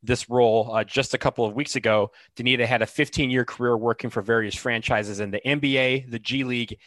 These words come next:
and the W N B A, most recently serving as president and C O O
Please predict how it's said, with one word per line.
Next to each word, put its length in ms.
and 160
the 80
W 400
N 140
B 180
A, 180
most 260
recently 360
serving 340
as 100
president 520
and 120
C 320
O 120
O 300